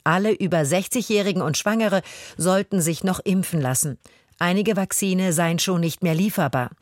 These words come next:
Der Impfstoff für über sechzigjährige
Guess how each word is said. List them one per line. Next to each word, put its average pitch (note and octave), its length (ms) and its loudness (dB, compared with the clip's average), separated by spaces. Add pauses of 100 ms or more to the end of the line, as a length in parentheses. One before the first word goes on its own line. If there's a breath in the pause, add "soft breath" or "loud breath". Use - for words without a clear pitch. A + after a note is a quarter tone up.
(500 loud breath)
Der F#3 140 2
Impfstoff A3 500 0
für F3 200 0
über F#3 340 0
sechzigjährige D#3 960 -2